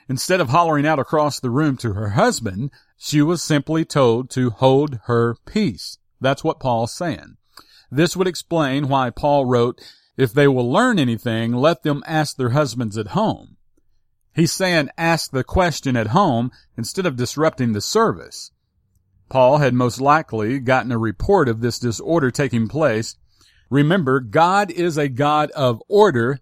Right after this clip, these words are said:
not disorder. "Let all things be done decently and in order." Verse forty of this very chapter. Men like to misuse these verses in their attempt to shut down a woman.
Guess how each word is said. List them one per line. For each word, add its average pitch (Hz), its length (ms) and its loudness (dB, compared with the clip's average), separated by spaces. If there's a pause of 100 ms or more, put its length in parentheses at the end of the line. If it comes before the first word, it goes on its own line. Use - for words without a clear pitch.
(120)
not 127 520 -2
disorder. 127 760 0 (340)
"Let 127 180 0
all 127 200 4
things 123 320 -2
be 139 120 0
done 120 280 0
decently 117 560 -4
and 110 140 -2
in 113 120 0
order." 113 340 -2
Verse 143 360 0
forty 135 340 2
of 113 140 -2
this 120 160 -4
very 113 260 0
chapter. - 520 -2 (840)
Men 147 400 0
like 135 320 -4
to 123 340 -2
misuse 135 540 -2
these 113 220 -4
verses 123 520 -2
in 123 120 -2
their 117 140 0
attempt 123 360 -4
to 117 60 -10
shut - 360 -6
down 127 240 -2
a 107 60 -4
woman. 135 420 -2